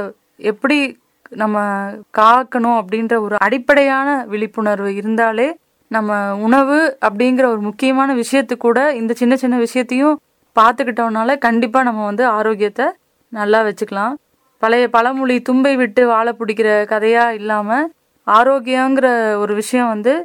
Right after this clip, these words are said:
சின்ன வயசுல ஒரு குழந்தை வயித்துக்குள்ள, அதாவது கர்ப்ப காலத்துல ஒரு தாய் வயித்துக்குள்ள ஒரு குழந்தை இருக்கிறப்பவே அந்த தாயார் வந்து கடைபிடிச்சு அந்த குழந்தைக்கும் அதை வந்து பழக்கப்படுத்தி கொடுத்தாங்க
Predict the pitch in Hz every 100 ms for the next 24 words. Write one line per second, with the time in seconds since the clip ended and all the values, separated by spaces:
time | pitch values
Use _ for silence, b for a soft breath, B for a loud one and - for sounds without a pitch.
0 | - _ _ _ - 285 320 302 247 233
1 | 233 214 208 214 220 247 254 233 208 208
2 | _ _ - 208 226 254 240 220 214 226
3 | 214 208 208 247 240 226 226 226 202 220
4 | 208 226 233 208 214 233 226 214 208 208
5 | 220 220 208 214 208 214 220 247 226 _
6 | _ _ - 208 208 202 202 220 214 247
7 | 254 226 214 214 226 220 214 208 214 208
8 | 214 233 247 262 _ _ _ 220 214 226
9 | 240 254 262 277 285 254 226 220 226 220
10 | 220 233 220 214 220 214 196 208 208